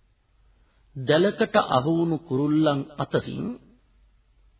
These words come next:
එක කුරුල්ලෙක් දැලෙන් ගැලවිලා අහසට නගිනවා. ඒ වගේ ලෝකේ මනාසේ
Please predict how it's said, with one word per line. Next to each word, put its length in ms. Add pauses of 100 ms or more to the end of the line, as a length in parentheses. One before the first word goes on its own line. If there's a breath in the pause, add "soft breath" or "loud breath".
(600)
එක 220
කුරුල්ලෙක් 600 (180)
දැලෙන් 400
ගැලවිලා 640 (880)
අහසට 440
නගිනවා. 500 (1400)
ඒ 140
වගේ 420 (1160)
ලෝකේ 760
මනාසේ 960